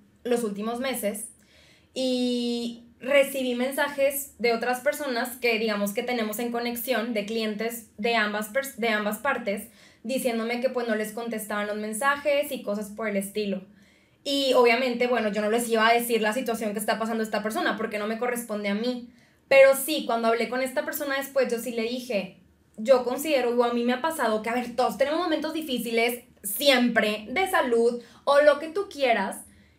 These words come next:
Y fíjate que es bien bonito cuando lo expresas, o sea, cuando estás teniendo una situación así con tus clientes y les puedes expresar de que, "Discúlpame que te mandé esto dos semanas después,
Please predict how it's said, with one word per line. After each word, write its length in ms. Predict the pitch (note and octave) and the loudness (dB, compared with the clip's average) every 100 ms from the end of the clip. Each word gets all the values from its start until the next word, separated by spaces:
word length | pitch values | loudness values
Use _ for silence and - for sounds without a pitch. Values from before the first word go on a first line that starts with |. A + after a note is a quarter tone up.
| _ _ | _ _
Y 140 | D#4 D#4 | 2 2
fíjate 600 | D4+ D4 E4+ E4+ G4+ - | 0 -4 -6 -4 -8 2
que 340 | D#4 C#4+ C#4+ | 4 4 2
es 200 | C4+ C4+ | 0 0
bien 240 | B3 D4 C#4+ | 0 -2 0
bonito 480 | D#4+ E4+ - A#3+ A#3+ | -4 -4 -2 0 2
cuando 360 | C4 B3+ B3 | 0 2 2
lo 120 | A#3+ | 2
expresas, 880 | A#3+ A#3 - - C#4 C#4 C4+ A#3+ A3 | 2 -2 -8 0 2 2 2 -2 -2
o 60 | D#4+ | -2
sea, 120 | C#4 B3 | -4 -4
cuando 200 | A#3+ A#3+ | -4 -2
estás 180 | A#3 G#3 | -2 -4
teniendo 240 | C4 C4+ | -4 -4
una 160 | C#4 C#4+ | -4 -6
situación 380 | D4 B3+ A3+ A3 | -4 -4 -2 -4
así 560 | A3+ - A3 G3+ G#3 - | -6 -4 -4 -4 -8 -4
con 180 | C4 B3+ | -2 -2
tus 160 | C4 | -4
clientes 440 | C4 C4+ A#3 A#3 A3+ | -4 -4 -4 -4 -6
y 80 | C#4 | 0
les 160 | C4+ B3+ | 0 2
puedes 200 | B3 B3 | -2 -4
expresar 420 | C4+ B3+ B3 A#3 | -4 -6 -4 -4
de 140 | A3+ | -4
que, 260 | G#3+ A3+ - | -2 -2 -2
"Discúlpame 720 | A#3+ B3+ - D4 D#4 D#4+ F4 | -6 -6 -6 -6 -4 -2 -2
que 80 | D4+ | -2
te 140 | D4 | -2
mandé 280 | A#3+ A#3 A#3 | -2 -2 -2
esto 260 | A#3 A#3 C4+ | -4 0 0
dos 240 | B3 B3+ | 0 -2
semanas 360 | C#4 C4 B3 B3 | -2 -4 -2 -2
después, 540 | A3+ - A#3 B3+ - | -6 -4 -2 0 -2